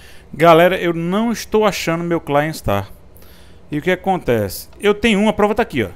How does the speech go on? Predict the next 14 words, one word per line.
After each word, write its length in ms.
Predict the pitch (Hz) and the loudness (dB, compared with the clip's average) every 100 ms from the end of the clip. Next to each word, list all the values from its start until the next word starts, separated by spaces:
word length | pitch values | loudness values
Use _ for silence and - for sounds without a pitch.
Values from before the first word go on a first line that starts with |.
| - - | -18 -14
Tá 80 | 113 | -8
vendo 140 | 123 | -6
aqui, 200 | 113 175 | -4 0
ó? 100 | 120 - - - - - - - - - | 0 -2 -16 -20 -20 -20 -20 -20 -20 -8
Que 80 | 139 | -4
eu 60 | |
ensinei 360 | 131 131 135 147 | -4 -4 0 0
a 40 | |
fazer. 420 | - 110 151 135 - - - - - - | 0 -2 0 -2 -4 -20 -20 -20 -20 -12
Eu 120 | 156 | -8
tenho 240 | - 214 | -4 -2
um 40 | 180 | 0
Client 260 | 160 143 | 0 0
Star. 300 | - 95 85 | -2 -8 -8